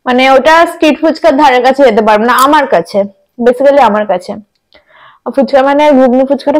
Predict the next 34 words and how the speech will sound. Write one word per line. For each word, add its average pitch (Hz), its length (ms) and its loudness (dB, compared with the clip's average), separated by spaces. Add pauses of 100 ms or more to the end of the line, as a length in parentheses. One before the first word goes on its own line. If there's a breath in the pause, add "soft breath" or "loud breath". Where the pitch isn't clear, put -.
খুবই 240 280 -2
সুন্দর। 180 300 -6 (840)
আর 247 140 2
যদি 262 140 4 (120)
আলু 240 180 -2
ফুচকার 320 380 0
কথা 320 240 0
বলো, 320 180 2 (500 loud breath)
আলু 220 200 2
ফুচকা 277 280 -2
আমাদের 302 240 -2
street 208 280 -6
ফুচকার 240 400 -2 (280)
আলুটাই 233 440 0
সুন্দর, 208 320 -2
আলু 202 160 0
ফুচকা 220 320 -6
যেটা, 233 180 -2 (680 soft breath)
কারণ 226 180 0 (100)
ওটাতে 240 280 2
একটু 254 120 0 (120)
ভালো 233 180 2 (120)
মশলা 220 420 2
দেওয়া, 226 220 4 (220)
সবকিছু 220 360 -4 (100)
দেওয়া, 214 180 4 (120)
spicy, 214 500 -2 (720 soft breath)
আম, 190 220 0 (320)
সেই 220 200 2
কারণে 233 320 2
আমাদের 226 240 0
street 233 280 -4
ফুচকার 247 460 -2
ফুচকাটাই 254 480 -2